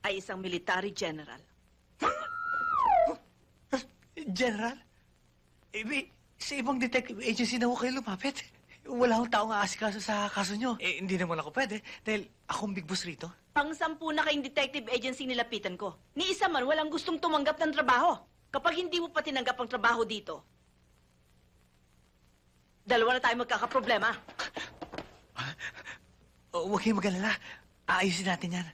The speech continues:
Speaker 2: Uh, bu-, buburahin natin lahat ng agam-aga sa isipan nyo.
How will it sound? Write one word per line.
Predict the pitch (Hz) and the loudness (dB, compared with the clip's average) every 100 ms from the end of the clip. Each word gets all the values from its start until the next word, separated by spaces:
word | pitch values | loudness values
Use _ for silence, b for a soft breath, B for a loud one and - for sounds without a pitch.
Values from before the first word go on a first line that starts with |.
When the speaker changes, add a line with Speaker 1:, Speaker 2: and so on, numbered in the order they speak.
| - B B B _ _ | -16 B B B _ _
Speaker 2:
Uh, | 180 185 - _ - | 0 0 -6 _ -12
bu-, | 202 - _ _ _ | -12 -12 _ _ _
buburahin | 220 170 190 185 | 2 4 4 4
natin | 170 170 175 | 2 2 2
lahat | 180 | 2
ng | 165 - | -2 -4
agam-aga | 147 170 180 143 160 | 0 0 0 -2 -2
sa | |
isipan | 170 160 160 151 | -2 -6 -6 -6
nyo. | 175 | -6